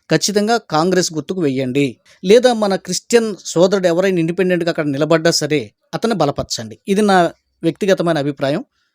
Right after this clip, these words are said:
అది ఇక మీ ఇష్టానికి విడిచిపెడుతున్నా. ఒక క్రైస్తవునిగా ఈ మాట నేను చెప్తున్నా. ఓకే, బలవంతం లేదండి, just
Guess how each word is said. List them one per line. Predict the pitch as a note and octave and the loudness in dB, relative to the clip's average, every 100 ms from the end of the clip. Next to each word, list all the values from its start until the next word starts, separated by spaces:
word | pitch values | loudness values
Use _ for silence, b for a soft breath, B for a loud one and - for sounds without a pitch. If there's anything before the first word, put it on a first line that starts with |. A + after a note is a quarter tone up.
| _ _ | _ _
అది | E3 D3+ B2 | -2 -2 -2
ఇక | D#3 D#3+ | -4 -2
మీ | D3+ | 0
ఇష్టానికి | - - G3+ G3 | 0 0 -2 0
విడిచిపెడుతున్నా. | D#3+ - A#2+ - A#2 A2 _ | -4 -4 -12 -12 -14 -14 _
ఒక | - E3+ | -4 -4
క్రైస్తవునిగా | - E3 F3 - F#3 E3+ C#4 - - | 2 2 2 0 0 0 -4 -6 -4
ఈ | G3 | 2
మాట | E3+ F#3 | 2 0
నేను | A3+ E3+ | -2 -6
చెప్తున్నా. | B2 - G2 - _ _ _ _ _ _ _ | -8 -12 -18 -18 _ _ _ _ _ _ _
ఓకే, | F#3 C4 A#3+ B2+ | 2 4 2 0
బలవంతం | C3+ E3 F3 F#3 | 0 2 2 0
లేదండి, | G3 F#3+ F#3+ A#3 - _ _ _ C3 | -2 0 -2 -4 -8 _ _ _ 0
just | E3+ F3 | 0 0